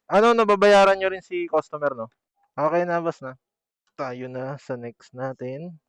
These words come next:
Ina. Buti buhay ka pa, min. <laughs> Buti pumapalag pa. Let's go, guys. Medyo, ano yun,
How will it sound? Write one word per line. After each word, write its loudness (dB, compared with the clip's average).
Ina. -18
Buti -18
buhay -12
ka -16
pa, -20
min. -20
<laughs> -8
Buti -14
pumapalag -14
pa. -20
Let's -20
go, -4
guys. -10
Medyo, 0
ano 0
yun, -2